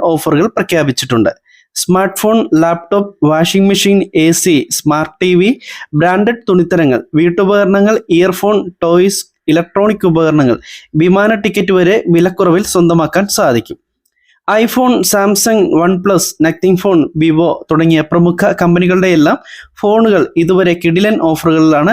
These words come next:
ലഭിക്കുക. ഇന്ത്യയിലെ മുൻനിര ബ്രാൻഡുകളുടെ ഇരുചക്ര വാഹനങ്ങളും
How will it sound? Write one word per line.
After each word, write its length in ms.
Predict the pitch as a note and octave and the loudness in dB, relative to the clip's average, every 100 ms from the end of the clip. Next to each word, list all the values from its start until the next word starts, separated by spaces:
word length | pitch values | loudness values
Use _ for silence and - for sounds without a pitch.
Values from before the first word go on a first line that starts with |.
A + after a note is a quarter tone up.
| C4+ G#3 | 2 0
ലഭിക്കുക. 380 | C#3+ B2 G#2+ - _ _ - - - | 0 -2 -2 -2 _ _ -20 -12 -2
ഇന്ത്യയിലെ 340 | A3+ B3+ C4 | 2 4 2
മുൻനിര 380 | A#3+ A3+ A#3 A#3+ | 2 2 2 2
ബ്രാൻഡുകളുടെ 640 | F#3+ G3 G3 G3 G3+ E3+ E3+ | 0 0 0 0 0 0 0
ഇരുചക്ര 440 | E3+ F#3 F#3+ - F#3+ | 0 0 -2 -2 0
വാഹനങ്ങളും 680 | F#3 D#3+ D#3+ F3 F3 G#3 | 0 0 2 2 2 0